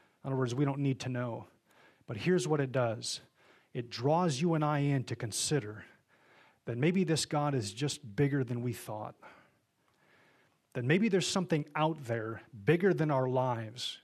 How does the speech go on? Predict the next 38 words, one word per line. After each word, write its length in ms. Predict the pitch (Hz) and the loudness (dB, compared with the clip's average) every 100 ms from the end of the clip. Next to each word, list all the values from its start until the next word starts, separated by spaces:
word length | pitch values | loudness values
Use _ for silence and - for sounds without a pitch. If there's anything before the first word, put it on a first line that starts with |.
| _ - | _ -6
which 220 | 131 - | -4 -2
can 140 | 143 | -4
explain 600 | 123 - - 151 160 175 | -2 -4 -4 0 0 2
this 180 | 147 - | 0 -2
entire 440 | 107 - - 156 | -8 -6 -2 0
universe 420 | 156 143 123 117 - | 0 0 -2 -4 -6
that 160 | 127 | -8
we 120 | 127 | -4
live 200 | 123 120 | -2 -4
in, 100 | 113 | -4
because 300 | 107 113 113 | -6 -4 0
I 140 | 131 139 | 2 2
can't 240 | 147 123 | 0 -2
explain 420 | 117 - 123 117 | -4 -8 -10 -12
it. 80 | 117 - _ _ _ _ _ _ _ _ _ _ | -14 -20 _ _ _ _ _ _ _ _ _ _
Because 240 | 135 147 135 | -4 0 2
what 140 | 156 | 2
do 60 | 160 | 4
you 100 | 151 | 4
do 160 | 156 | 4
with 160 | 151 131 | 4 2
hundreds 320 | 147 135 123 | 0 0 0
of 100 | 131 | 0
thousands 380 | 139 131 120 123 | 2 0 0 -4
of 60 | 123 | -4
people 180 | 131 123 | -6 -4
dead 260 | 117 123 | -2 -2
from 140 | 135 127 | -2 -6
a 40 | |
tsunami? 580 | 110 131 131 123 110 101 - _ _ _ _ _ _ | -4 -4 -4 -4 -8 -14 -20 _ _ _ _ _ _
How 140 | - 180 | -2 2
do 60 | |
you 100 | 143 | 2
explain 560 | 120 - - 147 151 131 | 0 -6 -4 0 0 0
that 240 | 113 113 - - | -2 -6 -14 -8
to 100 | 180 | -2
your 100 | 156 | -2
kids? 560 | - 190 123 110 - | 0 0 0 -4 -16